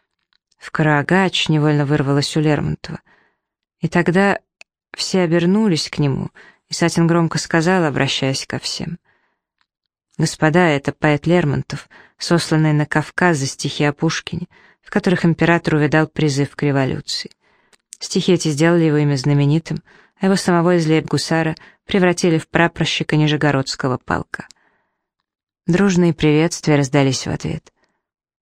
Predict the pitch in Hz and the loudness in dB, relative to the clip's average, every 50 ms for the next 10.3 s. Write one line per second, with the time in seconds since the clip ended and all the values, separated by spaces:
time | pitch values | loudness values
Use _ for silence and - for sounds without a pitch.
0 | _ _ _ _ _ - - 170 - 170 175 170 - 208 202 185 165 147 147 147 | _ _ _ _ _ -6 -4 -2 0 0 2 2 2 2 4 4 2 2 2 0
1 | 143 135 156 135 156 151 147 139 139 - - - - - - - - 151 143 - | 0 0 0 0 2 2 2 0 0 -2 -6 -10 -10 -12 -10 -4 -2 -2 -2 0
2 | - 156 143 139 139 135 143 139 160 170 - - 156 143 139 - - - - - | 0 0 0 0 2 2 2 2 0 0 0 0 -2 -2 -2 -6 -10 -20 -20 -20
3 | - _ _ - 196 - - 208 190 185 180 180 165 185 170 - - 156 147 147 | -20 _ _ -6 -4 -2 0 0 2 2 2 2 2 0 0 0 0 0 2 2
4 | 147 156 160 - - - 139 - - - 147 143 139 139 135 123 - - - - | 2 0 -2 -4 -6 -6 -6 -4 0 0 2 2 2 2 0 -2 -4 -6 -6 -4
5 | 160 156 160 160 _ - - - - _ _ - 165 170 185 190 214 214 202 185 | -2 -2 -2 -4 _ -14 -20 -20 -20 _ _ -2 0 2 2 2 2 2 2 2
6 | 175 165 160 151 160 170 175 170 143 147 147 - - - 156 151 151 - - - | 4 2 2 2 2 2 2 2 0 0 -2 -2 -2 -2 -2 0 0 -2 -4 -4
7 | 139 127 - - - - 160 160 - - - _ _ _ _ _ _ _ _ _ | -4 -4 -4 -6 -8 -8 -8 -10 -12 -14 -16 _ _ _ _ _ _ _ _ _
8 | _ _ _ _ _ _ _ - - 202 196 160 139 151 160 165 156 - - - | _ _ _ _ _ _ _ -4 -2 0 0 2 2 2 2 2 0 -2 -4 -2
9 | - 147 147 143 - - 151 147 135 139 139 135 - - 147 127 - - 139 - | 0 0 0 0 0 0 2 2 2 0 0 -2 -2 -2 -2 -2 -2 -4 -4 -2
10 | - 151 151 147 143 - | 0 0 0 0 -2 -6